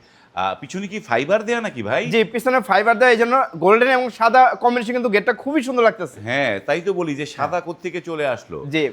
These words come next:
Speaker 2: পিছনে
Speaker 1: মানে,
Speaker 2: ফাইবার ব্যবহার করা হয়েছে।
Speaker 1: পিছনে ফাইবারও ব্যবহার করা হয়েছে।
Speaker 2: জি।
Speaker 1: আহ, চমৎকার। এই গেটটার সাইজ কিরকম আছে, শামীম
Speaker 2: জি,
Speaker 1: ভাই?
Speaker 2: এই গেটটা হলো হাইটে হলো সাড়ে সাত ফিট,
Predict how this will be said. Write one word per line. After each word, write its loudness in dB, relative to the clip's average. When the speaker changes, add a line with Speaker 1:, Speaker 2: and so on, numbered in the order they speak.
Speaker 2:
পিছনে -2
Speaker 1:
মানে, 2
Speaker 2:
ফাইবার 4
ব্যবহার 4
করা -4
হয়েছে। -2
Speaker 1:
পিছনে -6
ফাইবারও -2
ব্যবহার 0
করা -2
হয়েছে। -6
Speaker 2:
জি। -6
Speaker 1:
আহ, 0
চমৎকার। -6
এই -8
গেটটার -6
সাইজ -2
কিরকম -6
আছে, -8
শামীম -8
Speaker 2:
জি, 6
Speaker 1:
ভাই? 0
Speaker 2:
এই 2
গেটটা 2
হলো 4
হাইটে 2
হলো 0
সাড়ে 0
সাত -2
ফিট, -8